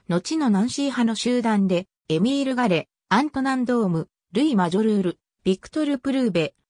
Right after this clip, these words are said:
ウジェーヌ・バランたちがいた。千九百八十八年、ローマ教皇のヨハネ・パウロ二世がナンシーを訪問した。ナンシーはフランス第五の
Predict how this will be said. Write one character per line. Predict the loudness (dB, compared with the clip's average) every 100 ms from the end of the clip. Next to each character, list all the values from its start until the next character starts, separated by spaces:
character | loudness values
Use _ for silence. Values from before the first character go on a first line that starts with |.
| -4
ウ |
ジ | -2
ェ | 0 0
ー | 0
ヌ・ |
バ | 0 0
ラ | 0
ン | 0
た | -4
ち | -6 -4
が | -4
い | -2
た。 | -4 -6 _ _ _
千 | -6 -4 -4
九 | -4 -4 -2
百 | -4 -6
八 | -6 -8 -6
十 | -2 0 0
八 | -2 -2 0
年、 | 0 -2 -10 _ -4
ロ | 0 2
ー |
マ | 0 -2
教 | -2 -4
皇 | -2 0 0
の | 0
ヨ | -2
ハ | -2 -4
ネ・ | -4
パ | -2 0
ウ | 0
ロ | 0
二 | -2
世 | -2 -2 -2
が | -2
ナ | 0 -2
ン |
シ | -2 -2 0
ー | 0
を |
訪 | 0 -2 0
問 | 0 -2
し | -6 -6
た。 | -6 -6 _ _ -2
ナ | -2
ン | -2
シ | -4 -2
ー | -2
は | -2
フ | -2
ラ | -2
ン | -2
ス | -4
第 | -2 -2 0
五 | 0
の | 0 0